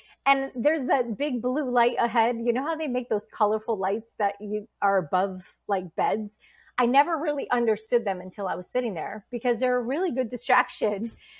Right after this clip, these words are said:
And in that moment, I'm like, "Okay, if I make it out of here, I'm going to move. I'm gonna change my profession because it's too high stress for me. I'm gonna go and live by the beach. I want palm trees in my life." And literally, I was, like,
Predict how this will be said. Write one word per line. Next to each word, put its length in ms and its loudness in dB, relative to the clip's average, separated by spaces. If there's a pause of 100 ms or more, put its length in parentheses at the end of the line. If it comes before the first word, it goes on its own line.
(200)
And 220 4
in 160 2
that 180 2
moment, 360 4
I'm 120 6
like, 220 2
"Okay, 300 4
if 120 -2
I 80 4
make 240 0
it 80 0
out 220 2
of 80 -4
here, 420 -4
I'm 220 4
going 280 0
to 200 -12 (380)
move. 480 -2 (600)
I'm 140 -2
gonna 240 -4
change 340 -6
my 120 -2
profession 680 -6
because 240 -6
it's 200 -14
too 200 0
high 180 -2
stress 380 -10
for 180 -8
me. 320 -8 (400)
I'm 240 4
gonna 200 2
go 260 2
and 180 -2
live 220 0
by 140 -2
the 100 -6
beach. 420 -6 (140)
I 80 2
want 240 -2
palm 240 -4
trees 260 -4
in 120 -6
my 140 -6
life." 340 -2 (300)
And 200 2
literally, 380 4
I 60 8
was, 100 -2
like, 240 0